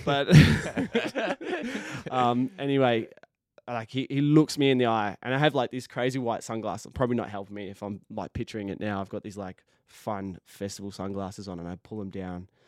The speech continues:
Speaker 1: and I get, like, a, almost inner channel my, like,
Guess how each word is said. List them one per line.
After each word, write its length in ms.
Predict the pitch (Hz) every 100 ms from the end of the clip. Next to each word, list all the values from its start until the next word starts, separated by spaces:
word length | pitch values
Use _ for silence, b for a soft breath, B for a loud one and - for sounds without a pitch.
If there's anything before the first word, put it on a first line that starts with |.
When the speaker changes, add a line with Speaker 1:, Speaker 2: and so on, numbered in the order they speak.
| b b b
Speaker 1:
and 120 | 98
I 60 | 98
get, 160 | 98
like, 300 | 87 92 85 _
a, 60 | 104 95
almost 320 | 117 113 104 _ _ _ _
inner 260 | 120 113 107
channel 400 | - - 107 101
my, 140 | 95 98
like, 380 | 95 90 82